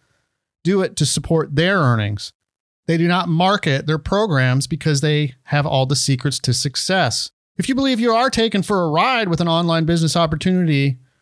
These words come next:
or, or scam or deceiving advertisement, do not just forget about it.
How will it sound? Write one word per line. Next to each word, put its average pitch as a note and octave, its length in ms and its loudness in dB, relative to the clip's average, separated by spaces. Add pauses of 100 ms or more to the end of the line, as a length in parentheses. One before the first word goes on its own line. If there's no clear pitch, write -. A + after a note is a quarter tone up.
(240)
or, C#3+ 280 -4
or C#3 120 0
scam D3+ 720 0 (160)
or D#3 140 0
deceiving F#3 520 0
advertisement, D#3+ 1000 0 (600)
do F3+ 80 0
not A#3 200 0
just A3 180 -2
forget F3+ 320 -2
about C#3 320 2
it. G#2+ 140 -6